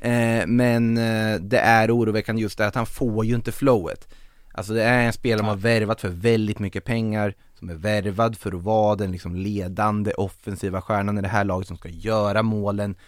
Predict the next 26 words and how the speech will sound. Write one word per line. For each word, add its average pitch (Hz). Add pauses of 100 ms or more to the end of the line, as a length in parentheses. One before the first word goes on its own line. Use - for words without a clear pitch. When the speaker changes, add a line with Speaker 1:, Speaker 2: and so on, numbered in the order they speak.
(340)
Speaker 1:
som 90
ska 123
vara 98
en, 90
liksom, -
central 120 (180)
pjäs 117 (640)
i 107
ett -
Newcastle 101
som 95
gör 95
samma 92
resa 95
som, 90
ja, 104
till 110
exempel 95
Manchester 92
City 131
har 98
gjort, 76
eller 78
som 82
Chelsea, 110
ja, 60